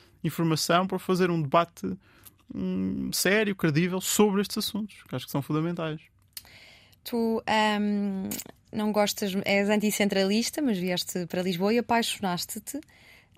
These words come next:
Speaker 2: Eh, sentes que a ideia de ser padre ficou afastada para sempre?
Speaker 1: Sim, mas já sentia antes disso.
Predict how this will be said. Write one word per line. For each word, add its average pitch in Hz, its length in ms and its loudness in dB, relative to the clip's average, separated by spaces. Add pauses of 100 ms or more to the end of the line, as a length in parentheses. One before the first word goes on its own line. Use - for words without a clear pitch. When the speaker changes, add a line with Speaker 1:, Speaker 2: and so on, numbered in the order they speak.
Speaker 2:
Eh, 202 540 2 (160)
sentes - 400 -2
que - 180 -6 (240)
a 233 80 4
ideia 226 300 4
de 214 80 -2
ser 220 140 -2
padre 196 240 0
ficou - 240 -6
afastada 196 520 -4 (120)
para 190 260 -4
sempre? 208 300 -12 (600)
Speaker 1:
Sim, 170 240 -2 (360)
mas 185 160 2
já 143 100 2
sentia 165 400 4
antes 160 220 0
disso. - 280 -6